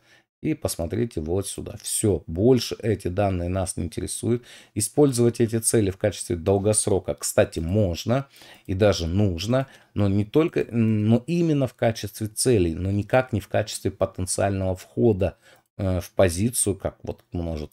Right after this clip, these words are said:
показаться многим. Вот здесь замечательный бы вход был. Нет. Когда мы были здесь, здесь этой зоны просто-напросто не было. Вот эта зона здесь была, когда мы были вот здесь, да? Сейчас средний ход у нас восемьсот один пункт.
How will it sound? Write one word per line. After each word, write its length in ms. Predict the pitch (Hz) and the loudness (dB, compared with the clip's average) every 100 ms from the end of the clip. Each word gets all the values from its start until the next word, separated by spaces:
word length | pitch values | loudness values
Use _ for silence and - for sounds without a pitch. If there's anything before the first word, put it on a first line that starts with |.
| - | -10
показаться 540 | - 87 85 78 - | -6 -4 -4 -4 -4
многим. 360 | 82 82 80 76 | -6 -6 -6 -4
Вот 160 | 87 | -4
здесь 300 | 80 80 76 | -4 -6 -6
замечательный 560 | - 87 - 87 - 80 | -4 -4 -2 -4 -4 -8
бы 140 | 78 | -8
вход 240 | 82 - 78 | -6 -4 -4
был. 180 | 76 92 | -2 0
Нет. 260 | 143 80 - - - _ | 0 0 -6 -20 -20 _
Когда 200 | - 127 | -2 2
мы 100 | 139 | 2
были 220 | 135 135 131 | 4 2 2
здесь, 240 | 127 135 | 0 0
здесь 240 | 117 117 | 0 -4
этой 180 | 120 120 | -2 -2
зоны 260 | 107 113 101 | 0 0 0
просто-напросто 680 | 98 98 98 90 98 - 95 | -2 -4 -2 -2 -4 -4 -2
не 160 | 92 | -2
было. 220 | 78 78 - | -2 -6 -4
Вот 320 | 98 135 131 | 6 6 6
эта 360 | 135 160 - 156 | 2 2 2 2
зона 360 | 107 92 80 | 2 0 0
здесь 300 | 76 - 92 | -4 -2 -2
была, 460 | 87 127 139 90 - _ | 0 2 4 2 0 _
когда 260 | 87 80 | -8 -6
мы 120 | 82 80 | -4 -2
были 240 | 90 85 | -2 -2
вот 220 | 80 87 | -2 -4
здесь, 280 | 85 80 76 | -6 -12 -6
да? 220 | - 139 - - - _ | -4 -4 -6 -20 -20 _
Сейчас 460 | - 131 - 104 - | -8 -2 4 6 4
средний 340 | 101 98 95 | 0 0 0
ход 280 | 90 87 - | -2 -4 -4
у 60 | 78 | -8
нас 180 | 82 | -6
восемьсот 580 | - 92 - 107 - 90 - | -2 -2 0 0 0 -2 0
один 520 | 101 90 90 82 73 _ | 0 -2 -6 -6 -8 _
пункт. 480 | 110 95 127 - | -2 0 0 -4